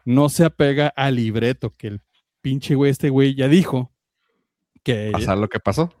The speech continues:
Speaker 1: que Joshua no era un hombre porque no se había pegado al libreto, pasa lo que pasa. Es muy simple.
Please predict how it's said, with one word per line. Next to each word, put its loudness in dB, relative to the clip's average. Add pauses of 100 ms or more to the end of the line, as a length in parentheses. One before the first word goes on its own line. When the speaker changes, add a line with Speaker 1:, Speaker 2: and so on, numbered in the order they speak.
(220)
Speaker 1:
que 2
Joshua 4
no 4
era 4
un 2
hombre 0
porque -4
no -2
se -8
había 2
pegado -2
al -2
libreto, -4 (640)
pasa 0
lo 2
que -4
pasa. -2 (320)
Es -10
muy 2
simple. -4